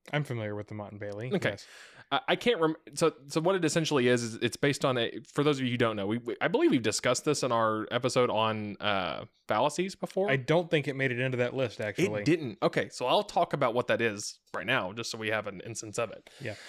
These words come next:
Speaker 2: It comes from a historical fortification or way of fortifying an area in which there's a hill, which I believe is the Motte.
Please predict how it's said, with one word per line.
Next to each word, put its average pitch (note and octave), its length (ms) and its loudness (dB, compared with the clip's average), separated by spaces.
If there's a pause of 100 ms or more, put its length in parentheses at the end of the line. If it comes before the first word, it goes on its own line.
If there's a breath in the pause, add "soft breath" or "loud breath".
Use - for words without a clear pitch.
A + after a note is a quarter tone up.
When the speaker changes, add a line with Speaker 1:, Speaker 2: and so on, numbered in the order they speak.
(420 loud breath)
Speaker 2:
It E3+ 140 0
comes C4 220 0
from D#3+ 520 4
a C3+ 80 2
historical D#3+ 720 4
fortification D3 880 2
or A#2+ 160 0
way B2 200 4
of A#2+ 140 2
fortifying C3 640 2
an G#2+ 40 -2
area D3 480 2
in A#2 100 -4
which B2 160 -2
there's A#2 180 0
a G#2+ 40 2
hill, D#3+ 540 2 (800 soft breath)
which B2 100 -2
I B2 60 2
believe B2+ 260 2
is A2+ 120 0
the G#2+ 100 -4
Motte. G#2+ 340 -2